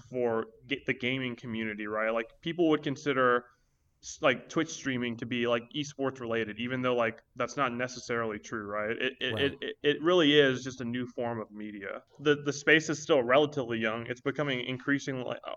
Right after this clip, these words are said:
Speaker 1: uh, you know, obviously it's growing and it's becoming less young with the time. Um, so people are trying to get in early because it is already getting harder and harder to get in.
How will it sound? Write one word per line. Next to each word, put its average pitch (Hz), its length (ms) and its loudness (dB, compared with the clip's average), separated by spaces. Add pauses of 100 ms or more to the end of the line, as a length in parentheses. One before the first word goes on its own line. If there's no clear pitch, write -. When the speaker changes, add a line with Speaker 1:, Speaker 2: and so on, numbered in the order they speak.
Speaker 1:
uh, - 40 -2
you 131 100 0
know, 123 180 2
obviously 131 560 2
it's 117 140 -2
growing 117 540 0 (640)
and 131 160 4
it's 123 100 -6
becoming 127 440 0
less 123 280 2
young 117 400 -2 (540)
with 131 220 2
the - 60 -14
time. 113 640 -2 (540)
Um, 113 640 0
so - 140 -2
people 165 240 2
are 156 80 6
trying 139 220 0
to 135 40 -2
get 127 120 0
in 127 100 -2
early 123 300 2
because 120 380 -6
it 139 140 2
is 135 260 4
already 139 360 6
getting 120 240 -2
harder 120 340 2
and 113 100 -4
harder 117 300 -2
to 107 80 -10
get 104 160 -6
in. 104 240 -8